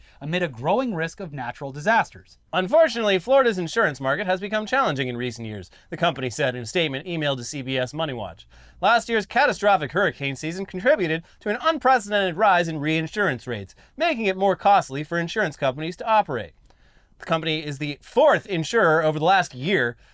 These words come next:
Speaker 2: who says that they are backing away from insuring Floridians, a sign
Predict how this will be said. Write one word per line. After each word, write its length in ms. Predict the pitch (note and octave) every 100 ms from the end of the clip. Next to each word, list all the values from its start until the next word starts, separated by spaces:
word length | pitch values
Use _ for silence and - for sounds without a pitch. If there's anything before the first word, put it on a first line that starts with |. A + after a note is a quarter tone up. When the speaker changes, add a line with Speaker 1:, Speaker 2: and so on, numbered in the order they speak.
| -
Speaker 2:
who 80 | B2
says 300 | D#3 D3 B2+
that 120 | C3
they 140 | C3+
are 80 | B2+
backing 380 | A#2 E3+ C3+ C3
away 280 | C3 D3+ C3
from 200 | C#3 B2+
insuring 400 | A#2+ - D#3 B2+
Floridians, 480 | - C#3+ C3+ F#2+ - - _
a 100 | -
sign 440 | F#3 D4 C4+ B3